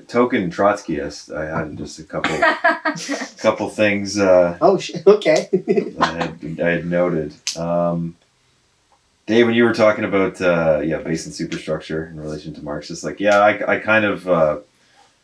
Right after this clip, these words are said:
Speaker 1: kind of related to that. Like, um, when you ask Marxists the question about power and the, uh, of the ruling class, uh, ideology and the superstructure,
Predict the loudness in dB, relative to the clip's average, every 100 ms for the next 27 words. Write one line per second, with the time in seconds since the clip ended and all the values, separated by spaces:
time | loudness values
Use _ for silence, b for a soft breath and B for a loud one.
0 | _ _ _ _ _ _ _ 0 4 6
1 | 6 4 4 2 4 4 4 -2 -6 -6
2 | -2 0 0 -2 -6 -2 2 4 4 2
3 | -4 -6 0 0 -2 -10 -10 -4 -2 -2
4 | -4 -8 -8 -6 -4 -4 -6 -10 -10 -10
5 | -6 -6 -6 -8 -8 -8 -6 -6 -6 -10
6 | -8 -6 -2 0 2 2 0 -2 -6 -8
7 | -10 -8 -6 -6 -6 -4 -4 -4 -6 -8